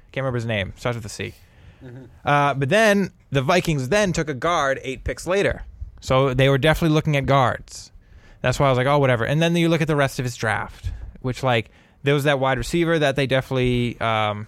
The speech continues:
Speaker 2: Thornton.
Speaker 1: Yeah, that one was <clears throat> a
Speaker 2: Out of
Speaker 1: reach,
Speaker 2: Baylor.
Speaker 1: but, like, he's, people wanted speed, fastest wide receiver in the draft. They then got
Speaker 2: Marcus Jones.
Speaker 1: Yes.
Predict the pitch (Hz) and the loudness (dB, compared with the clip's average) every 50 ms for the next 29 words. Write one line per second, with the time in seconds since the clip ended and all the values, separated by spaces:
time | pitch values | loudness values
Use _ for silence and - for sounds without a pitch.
0 | - - - - - 143 143 139 139 147 151 143 131 - - - _ - - - | -16 -20 -10 -6 -2 -2 -2 0 -2 -2 -4 -4 -8 -12 -20 -20 _ -20 -10 -6
1 | 139 143 127 131 127 156 190 208 208 202 190 190 185 156 135 - - - - - | -2 0 0 2 4 4 4 4 2 2 2 2 0 0 -2 -6 -10 -12 -14 -16
2 | - - - - - _ _ - - - _ _ _ - - 143 139 127 131 147 | -16 -16 -16 -18 -20 _ _ -20 -20 -20 _ _ _ -2 -2 0 0 2 2 2
3 | 151 165 156 - - 131 - - _ _ _ _ _ _ _ - 160 156 165 156 | 2 2 0 -2 -4 -4 -6 -10 _ _ _ _ _ _ _ -2 0 2 2 4
4 | 147 143 135 - - - - - - - 147 135 127 - - - - - - - | 4 4 2 0 -4 -12 -20 -20 -6 -4 -4 -2 -2 -6 -12 -20 -20 -20 -20 -20
5 | - - - - 131 - 131 127 135 143 151 151 - - - 202 185 165 165 156 | -20 -12 -6 -4 -4 -2 0 0 2 2 2 0 0 0 0 2 4 4 4 2
6 | 151 143 - - - - - 107 117 120 - 147 - - 139 135 143 135 135 - | 0 -2 -8 -12 -8 -2 0 0 2 0 0 -4 -2 0 0 0 0 0 -2 -2
7 | 147 147 143 151 156 156 143 170 160 147 131 120 120 - - - - - _ _ | -2 -2 0 0 -2 0 2 2 4 4 4 2 0 -2 -6 -12 -20 -20 _ _
8 | _ _ _ _ _ _ _ - 131 131 131 156 151 151 143 147 147 143 139 135 | _ _ _ _ _ _ _ -2 0 0 2 0 0 2 2 2 4 4 4 4
9 | 135 131 123 - - - - 110 113 - 110 - - - 127 127 131 135 131 131 | 2 2 0 -2 -8 -14 -18 -18 -18 -18 -20 -20 -18 -16 -12 -12 -12 -12 -12 -14
10 | 131 - - - _ - 131 139 135 131 131 127 - - - - | -18 -20 -20 -20 _ -6 -2 0 2 2 0 -2 -4 -8 -18 -16